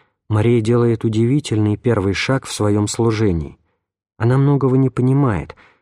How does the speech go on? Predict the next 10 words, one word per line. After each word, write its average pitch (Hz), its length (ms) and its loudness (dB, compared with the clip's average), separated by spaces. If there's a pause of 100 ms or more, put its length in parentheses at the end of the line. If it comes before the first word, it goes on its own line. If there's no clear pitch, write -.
но, 113 380 2
не 113 180 2
спрашивая 110 720 0
ни 95 160 0
о 95 120 -4
чём, 87 280 -6 (320)
радостно 107 680 -2
принимает 107 720 0
волю 104 320 2
Божию. 82 460 -6